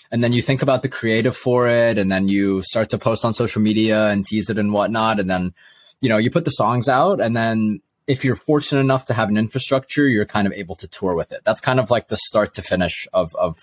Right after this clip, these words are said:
of that cycle. On the Web three side,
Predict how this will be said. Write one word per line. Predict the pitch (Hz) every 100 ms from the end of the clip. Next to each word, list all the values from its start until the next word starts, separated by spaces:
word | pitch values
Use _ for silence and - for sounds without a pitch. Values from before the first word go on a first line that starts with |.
| -
of | 90 85 - -
that | 98 107
cycle. | - 90 - - - _ _ _ _ _ _ _ -
On | 143
the | 147
Web | 123 147 180
three | - 117 131
side, | - 87 80 92